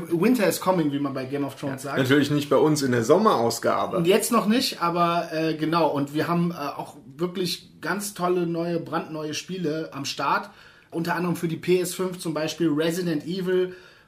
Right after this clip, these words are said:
Speaker 1: Village, das ganz neue. Oder Subnautica Below Zero. Also da sind wir auch absolut auf dem neuesten Stand.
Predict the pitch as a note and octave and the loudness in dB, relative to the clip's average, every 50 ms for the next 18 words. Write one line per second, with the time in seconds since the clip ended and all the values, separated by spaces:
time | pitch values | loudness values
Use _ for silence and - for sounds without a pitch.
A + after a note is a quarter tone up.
0 | _ - A#2+ F#3+ A#3 F3+ G3 F#3+ - - D3+ C#3 - - D#3 D#3 D#3 - E3+ D#3+ | _ 0 2 4 4 4 2 0 -2 -4 -6 -6 -6 -6 -6 -8 -8 -6 -4 -4
1 | D#3 E3 F3+ G#3+ B3 B3 - _ _ - - _ _ _ - C#3+ D3 D#3+ D#3 D3+ | -2 -2 -2 -4 -6 -10 -14 _ _ -20 -20 _ _ _ -6 -2 -2 0 0 0
2 | D3 D3 - - - D3+ D3 - D3+ C#3+ D3 D#3 E3+ E3 - D3+ - D3+ D3+ D3 | -2 -4 -4 -6 -6 -6 -6 -6 -4 -2 -2 -2 -2 -2 -4 -6 -4 -6 -6 -4
3 | C#3 D3 C#3+ C#3+ C#3+ D3 D3+ C#3+ C3 D3 F3+ F#3+ F#3+ F#3 F#3 F3+ E3+ C#3+ C3+ C#3+ | -2 -2 0 0 0 0 0 -2 -2 -2 -2 0 2 2 2 2 2 0 -2 -4
4 | C#3+ D3 D3 D3 C#3+ C#3+ C#3+ - - - - D3 C#3+ C#3+ D#3 D#3 D#3+ C#3+ B2+ A#2+ | -2 0 2 2 2 2 0 -6 -14 -10 -6 -4 -2 -2 0 0 0 -2 -2 -4
5 | - - - _ - D3+ - - - E3+ E3 D3 D3+ - - C3 - - D3 B2+ | -8 -12 -14 _ -6 -6 -6 -6 -6 -6 -6 -6 -6 -6 -8 -10 -8 -6 -4 -2
6 | B2+ B2 B2 A#2 - - A#2 - - A#2 G#2 G2+ - - | -2 -2 -2 -4 -4 -6 -8 -8 -8 -8 -10 -12 -16 -20